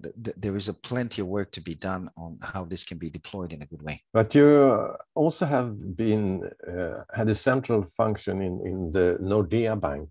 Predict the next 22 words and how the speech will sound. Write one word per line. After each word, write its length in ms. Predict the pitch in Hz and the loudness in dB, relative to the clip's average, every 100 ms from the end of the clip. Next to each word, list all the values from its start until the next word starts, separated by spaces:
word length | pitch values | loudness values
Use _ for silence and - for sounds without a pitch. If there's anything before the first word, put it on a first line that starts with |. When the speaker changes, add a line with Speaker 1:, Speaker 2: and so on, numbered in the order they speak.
| - | -10
Speaker 2:
in, 160 | 76 | -8
in, 300 | 80 82 80 76 _ _ _ _ _ | -8 -8 -8 -10 _ _ _ _ _
in, 320 | - 85 80 76 | -8 -4 -4 -2
um, 520 | 80 78 78 71 71 | -2 -2 -2 -4 -8
Scandinavia. 760 | - 95 95 98 92 73 65 - - | -2 0 2 2 2 0 -6 -10 -6
And, 320 | 95 92 87 | 0 0 4
um, 420 | 92 90 87 80 - - | 4 4 2 -4 -10 0
that 260 | 98 95 - | 2 2 -2
was 380 | 107 104 - - | -2 -2 -4 -10
in, 280 | 107 104 92 104 | -2 0 0 -2
in 160 | 107 | 0
a 60 | 113 | 0
time 500 | - 117 107 95 92 | 0 0 2 0 0
where 340 | 90 92 87 _ _ _ - | 2 2 0 _ _ _ -8
a 60 | 104 | -2
lot 240 | 101 123 | 2 4
of 260 | 120 113 101 87 | 4 0 -2 -4
this 280 | 98 - - | -2 -2 -4
type 260 | 92 87 | -4 -4
of 100 | 85 | -4
issue 280 | 85 - 80 | -6 -4 -6
evolved. 500 | 90 87 80 - 71 | -2 0 0 -2 -12